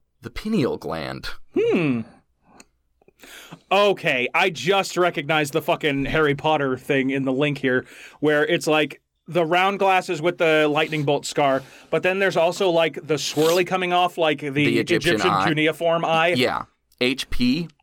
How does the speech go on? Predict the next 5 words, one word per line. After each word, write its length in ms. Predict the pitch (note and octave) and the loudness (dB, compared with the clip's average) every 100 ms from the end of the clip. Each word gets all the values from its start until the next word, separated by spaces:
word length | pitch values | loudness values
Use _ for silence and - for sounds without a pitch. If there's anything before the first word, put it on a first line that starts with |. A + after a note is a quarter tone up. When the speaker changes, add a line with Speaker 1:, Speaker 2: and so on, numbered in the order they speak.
| _ | _
Speaker 1:
Harry 280 | - D3 C#3+ | 0 0 0
Potter, 460 | C#3 C3+ C3+ D#3 - | 0 0 2 0 -2
no. 500 | A2 A2+ D#2+ G1+ - | -2 0 0 -4 -10
Horace 480 | - - D#3+ A#2+ - | -2 0 0 -2 -6
Ptah. 640 | - - - A2+ F#2 B1+ | -4 -4 -2 -4 -2 -2